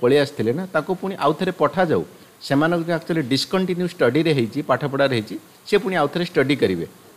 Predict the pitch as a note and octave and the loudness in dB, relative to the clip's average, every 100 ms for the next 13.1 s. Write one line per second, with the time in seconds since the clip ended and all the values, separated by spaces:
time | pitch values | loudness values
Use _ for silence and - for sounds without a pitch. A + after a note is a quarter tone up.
0 | - F#3 - B2+ C#3+ F3 F3 F3 C#3 C3 | -4 -4 2 2 2 0 -2 0 0 0
1 | E3+ F3 B2 C3+ D#3+ C3 C3+ B2 G3+ - | -2 -2 0 0 2 2 2 -2 -10 -4
2 | C#3 D3 C#3+ C3 E3 - C3+ C#3+ C#3 C3+ | 0 0 2 2 0 -4 -4 -2 0 -2
3 | C3 C3 C3 C3+ B2 B2+ C3+ C3+ B2 G#2 | 2 0 0 -2 -2 0 2 2 2 2
4 | B2+ C3 B2 A#2+ D#3+ - - - - F#3 | 2 0 2 0 -4 -10 -20 -14 -6 -4
5 | - C#3+ E3 E3+ E3+ - B2+ D#3 C#3+ B2+ | 0 2 2 0 -4 -4 2 4 4 2
6 | C#3+ C#3+ C3 C#3 C#3+ A#2+ G#2+ C#3+ C3 A2+ | -2 -2 0 0 2 0 0 -2 2 2
7 | A#2+ B2+ - A2+ C#3 D3 B2+ B2+ - - | 2 0 0 0 0 -2 -4 -4 -6 -2
8 | C3 A2+ G#2+ B2 A2 C3+ E3 - - - | 0 0 -2 -2 -2 -4 -6 -8 -20 0
9 | A#2+ A#2 A2+ A2+ F#2 F#2 D2+ - - - | 2 4 4 4 2 -2 -10 -16 -20 -20
10 | _ - G3+ - F#3 A3 F3 F3+ E3+ D3+ | _ -6 -6 2 4 4 0 0 2 0
11 | C#3 F3+ F3+ A#2 A2+ D3+ E3 C3 C#3+ D#3+ | 0 -4 -2 2 4 4 2 4 4 4
12 | A#2+ A#2+ C3+ C#3 C3+ D3+ C#3 A2+ G#2 D3 | 2 0 0 0 -2 0 0 0 0 -2